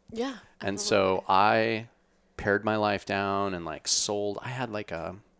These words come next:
Speaker 2: at one point in time, I had the, like, six hundred thousand house in suburban hell,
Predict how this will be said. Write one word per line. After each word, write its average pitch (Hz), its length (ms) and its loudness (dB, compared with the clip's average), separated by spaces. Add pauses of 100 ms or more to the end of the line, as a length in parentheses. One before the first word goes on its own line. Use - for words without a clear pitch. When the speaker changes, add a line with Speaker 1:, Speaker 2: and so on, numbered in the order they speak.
(120)
Speaker 2:
at - 100 0
one 110 140 0
point 113 160 -4
in 98 60 -10
time, 95 220 -2
I 101 60 -2
had 101 160 -4
the, 101 80 -6
like, 101 180 -4
six - 300 -4
hundred 101 200 -8
thousand 98 300 -2
house 92 360 -4
in 90 80 -10
suburban 90 440 -4
hell, 92 400 -2